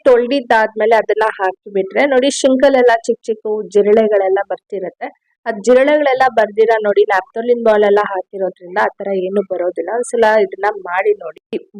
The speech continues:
ಒಂದು ಲಿಕ್ವಿಡ್ ನ ಮಾಡ್ಕೊಂಡು ನೀವು ಈ ರೀತಿ ಪ್ರತಿಯೊಂದಕ್ಕೂ ಬಳಸ್ಬೋದು. ಇದ್ರಲ್ಲಿ ಹಾಕಿರೋ ಪ್ರತಿಯೊಂದು ಇಂಗ್ರೀಡಿಯೆಂಟ್ ಅಷ್ಟೇ ನಿಮ್ಗೆ ಕ್ಲೀನಿಂಗ್ ಗೆ ತುಂಬಾನೇ ಉಪಯೋಗ ಆಗುತ್ತೆ ಫ್ರೆಂಡ್ಸ್. ಒಂದ್ಸಲ ಈ ಟಿಪ್ಸ್ ನ ಟ್ರೈ ಮಾಡಿ ನೋಡಿ. ನಾನ್ ಮಾಡಿರೋ ಈ ಟಿಪ್ಸ್ ಇಷ್ಟ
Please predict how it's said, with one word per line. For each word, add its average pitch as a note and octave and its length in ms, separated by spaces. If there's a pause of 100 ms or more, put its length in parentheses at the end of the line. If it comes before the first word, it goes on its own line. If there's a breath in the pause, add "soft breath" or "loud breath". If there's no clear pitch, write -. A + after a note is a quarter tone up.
(140)
ಒಂದು C#4+ 240 (100)
ಲಿಕ್ವಿಡ್ B3+ 400
ನ A#3 60 (120)
ಮಾಡ್ಕೊಂಡು G#3 520
ನೀವು A3 200
ಈ G3+ 120
ರೀತಿ G3+ 220 (100)
ಪ್ರತಿಯೊಂದಕ್ಕೂ B3+ 640 (120)
ಬಳಸ್ಬೋದು. G3 640 (120)
ಇದ್ರಲ್ಲಿ B3 340
ಹಾಕಿರೋ A3 300 (120)
ಪ್ರತಿಯೊಂದು B3 460 (100)
ಇಂಗ್ರೀಡಿಯೆಂಟ್ A3 560
ಅಷ್ಟೇ G3+ 280
ನಿಮ್ಗೆ G#3 300
ಕ್ಲೀನಿಂಗ್ G#3 400
ಗೆ F#3+ 40 (120)
ತುಂಬಾನೇ B3+ 460
ಉಪಯೋಗ G3+ 280 (100)
ಆಗುತ್ತೆ F#3+ 360
ಫ್ರೆಂಡ್ಸ್. F4+ 200 (400)
ಒಂದ್ಸಲ D#4 320 (100)
ಈ C#4+ 100
ಟಿಪ್ಸ್ C#4+ 220
ನ C#4+ 60 (140)
ಟ್ರೈ A#3+ 140 (160)
ಮಾಡಿ A#3+ 260
ನೋಡಿ. A3+ 160 (140)
ನಾನ್ G#3+ 280
ಮಾಡಿರೋ B3 340
ಈ - 120
ಟಿಪ್ಸ್ - 220
ಇಷ್ಟ - 160